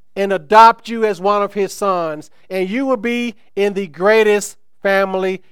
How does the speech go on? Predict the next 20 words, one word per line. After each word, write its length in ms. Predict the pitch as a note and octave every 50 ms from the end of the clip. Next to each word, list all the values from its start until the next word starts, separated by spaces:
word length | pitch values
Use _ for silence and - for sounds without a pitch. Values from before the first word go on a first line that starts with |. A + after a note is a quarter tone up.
| - -
ever, 320 | - F3+ F3+ F3+ E3+ D#3 E3
a 140 | C#3+ C#3+ C#3
family 580 | - - - G3+ G#3 G#3+ G#3+ G#3+ G#3+ G#3+ G3+
of 180 | E3+ D3+ C#3+ - -
other 440 | - E3+ F3+ F#3 E3+ F3+ F3+ F3+ F3 - - - -
believers 600 | C#3+ C#3+ D3+ D3+ D#3+ D#3+ D#3+ D3+ D#3 D3+ - -
who 120 | E3+ D#3
are 80 | C#3+ C3+
united 500 | B2+ B2+ B2+ C3+ C3+ C#3+ C#3+ C#3 C3 C3+
in 100 | C3+ B2
Christ 400 | - - B2+ B2 C3 A#2+ - -
too. 200 | - C3 A2+ G#2+ - - - - -
We 120 | - D#3 D#3
will 140 | C#3+ C3 B2
love 340 | B2 C#3 D#3 E3+ F3 D#3+
you, 220 | E3 E3+ F3 F3+ E3+ - - - -
we 100 | D3 C3+
will 100 | B2+ A#2
shepherd 500 | - - - E3+ E3+ E3 E3 E3 - -
you, 220 | F3 E3 E3 D#3+